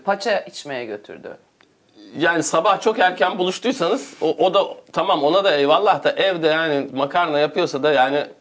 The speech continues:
Speaker 2: onun, onunla
Speaker 1: İyi
Speaker 2: da
Speaker 1: bir
Speaker 2: bir şey
Speaker 1: makarna yapıyor.
Speaker 2: İyi bir makarna yapıyor. Makarnayı iyi yapıyor.
Speaker 1: Heh, evet.
Speaker 2: <laughs>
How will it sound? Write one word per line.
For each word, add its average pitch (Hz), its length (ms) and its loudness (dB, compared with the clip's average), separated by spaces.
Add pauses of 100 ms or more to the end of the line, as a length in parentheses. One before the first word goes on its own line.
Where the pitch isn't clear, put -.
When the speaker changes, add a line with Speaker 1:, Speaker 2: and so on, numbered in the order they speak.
(240)
Speaker 2:
onun, 151 300 2
onunla 156 260 4
Speaker 1:
İyi 165 60 4
Speaker 2:
da 160 80 4
Speaker 1:
bir - 60 0
Speaker 2:
bir - 40 -
şey 160 180 0
Speaker 1:
makarna 131 280 -4
yapıyor. 113 300 -14 (460)
Speaker 2:
İyi 131 160 -2
bir 110 60 -4
makarna 90 420 -10
yapıyor. - 280 -20
Makarnayı 160 440 -2
iyi 147 200 -4
yapıyor. 98 320 -4 (120)
Speaker 1:
Heh, 156 120 -8 (280)
evet. 131 220 -12 (800)
Speaker 2:
<laughs> 110 300 -6